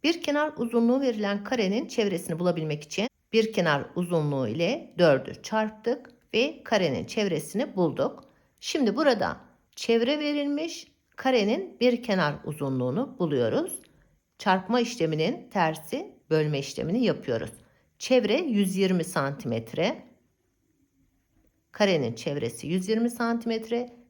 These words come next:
Karenin dört kenarı var. Her bir kenarı birbirine eşit. Bir kenar uzunluğunu bulabilmek için yüz yirmiyi dörde bölüyoruz. On ikinin içinde dört.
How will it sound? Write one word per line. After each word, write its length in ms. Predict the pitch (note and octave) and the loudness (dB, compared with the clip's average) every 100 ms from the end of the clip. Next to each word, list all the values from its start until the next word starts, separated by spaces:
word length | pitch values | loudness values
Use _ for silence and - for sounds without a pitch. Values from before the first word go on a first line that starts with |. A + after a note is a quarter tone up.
| _ | _
Karenin 680 | - A#3 F3 D#3+ G#3+ C#4 - | 0 2 4 2 0 -4 -4
dört 260 | D3 D3 D3+ | 0 0 -2
kenarı 460 | G#3 A#3 A#3 A#3 A#3 | -2 0 2 2 0
var. 300 | A#3 A#3+ - - _ _ | 0 -2 -8 -20 _ _
Her 280 | A#3 A3+ | 4 4
bir 180 | E3 D#3+ | 2 -4
kenarı 440 | E3 D3+ D#3+ C4 A3 | -4 -2 -2 -4 0
birbirine 580 | G3+ C#3+ C3+ - - _ | 0 2 -2 -6 -12 _
eşit. 460 | A#3+ A#3 C4+ C4 - _ _ _ _ _ | -6 -4 -8 -10 -20 _ _ _ _ _
Bir 200 | C4+ C#4+ | -4 -2
kenar 340 | - F#3+ E3 E3+ | 0 2 2 0
uzunluğunu 540 | F#3 E3 D3+ C#3+ C3+ | -2 0 0 -2 -2
bulabilmek 500 | G#3+ E3+ C#3 B2+ - | 0 0 0 -2 -6
için 360 | - B3 F4 - | -6 -6 -6 -4
yüz 240 | E3 D#3+ | -6 -4
yirmiyi 600 | C#3+ D3 D3 F3+ F#4 - _ _ _ | -4 -2 0 -2 -4 -10 _ _ _
dörde 400 | F#3 D#3 D#3 B3 | 4 4 2 2
bölüyoruz. 460 | E3+ C#3 G2+ - - - _ _ _ _ _ | 2 2 -2 -4 -14 -20 _ _ _ _ _
On 100 | C#4 | 0
ikinin 360 | E4+ C#4 B3+ A#3+ | 0 0 0 0
içinde 440 | - A#3 D#4 D#4+ | -2 -2 -2 0
dört. 400 | F3 A#2+ - - | 2 2 -2 -18